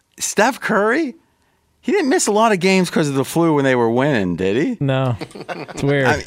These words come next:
Speaker 1: I'm just saying, it's
Speaker 2: Yeah.
Speaker 1: a, it's a weird thing to hear,
Speaker 2: <laughs>
Speaker 1: "Oh, he's got the sniffles." You know, and I get it. When you get the flu for real, you're down,
Speaker 2: Yeah.
Speaker 1: right? That's why Jordan's the best ever. Oh, wait,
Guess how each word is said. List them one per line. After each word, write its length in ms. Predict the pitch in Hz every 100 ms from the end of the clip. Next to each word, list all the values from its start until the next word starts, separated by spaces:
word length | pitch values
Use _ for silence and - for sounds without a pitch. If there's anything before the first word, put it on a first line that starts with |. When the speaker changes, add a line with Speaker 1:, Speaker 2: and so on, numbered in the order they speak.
| -
Speaker 1:
I'm 120 | 185
just 200 | 226 -
saying, 300 | 247 254 202
it's 120 | 165
Speaker 2:
Yeah. 180 | 160 95 -
Speaker 1:
a, 40 |
it's 100 | 190
a 60 | 196
weird 340 | 226 254 233
thing 260 | 254 254 240
to 100 | 180
hear, 280 | 151 165 156
Speaker 2:
<laughs> 40 |
Speaker 1:
"Oh, 420 | 170 185 170 131 - - -
he's 160 | 170 147
got 200 | 170 165
the 80 |
sniffles." 800 | 135 - 156 170 165 98 95 98 -
You 420 | 160 - 151 143
know, 80 | 139
and 160 | - 160
I 120 | 233
get 200 | 262 262
it. 80 | 202
When 100 | 151
you 80 | 196
get 180 | 226 247
the 80 | 185
flu 260 | 135 202 190
for 180 | 170 151
real, 280 | 190 175
you're 160 | 143 165
down, 520 | 131 131 101 87 67 -
Speaker 2:
Yeah. 160 | 87
Speaker 1:
right? 280 | 92 120 123 _ _ -
That's 160 | 120
why 120 | 123 127
Jordan's 340 | 151 180 170
the 60 | 175
best 260 | 196 202
ever. 180 | 226 160
Oh, 80 | 117
wait, 200 | 98 -